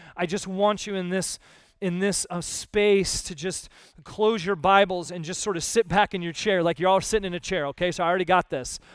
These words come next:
for you. You're already set up. And I want you to, to literally, uh, begin to pray. And God is present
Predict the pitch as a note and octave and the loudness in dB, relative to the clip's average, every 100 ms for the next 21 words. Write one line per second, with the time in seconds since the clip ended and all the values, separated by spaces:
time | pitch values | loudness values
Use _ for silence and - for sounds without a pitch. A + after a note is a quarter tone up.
0 | - - F3 D3+ B2 C3+ E3+ E3+ - G3+ | -20 -8 -2 -2 -4 -2 -2 -2 0 2
1 | F3+ D#3 B2+ - _ _ _ _ _ _ | 2 2 -2 -12 _ _ _ _ _ _
2 | _ _ _ _ _ F3 F#3 G3 A3+ G#3+ | _ _ _ _ _ -2 0 4 4 2
3 | G#3+ - F#3 - - - G3 A#3 B3 G#3 | -4 -2 -2 -4 -8 -2 4 4 4 2
4 | F#3 - _ - G3+ - F3+ F#3+ A#3+ G3 | 0 -6 _ -4 -2 -2 -4 0 0 0
5 | - - A3 A#3 G#3 F3 F#3 D3+ A3 G#3+ | -6 2 6 6 6 2 -4 2 2 2
6 | - - A#3 B3 F#3 G3 F3 | -8 -6 6 6 6 -4 -8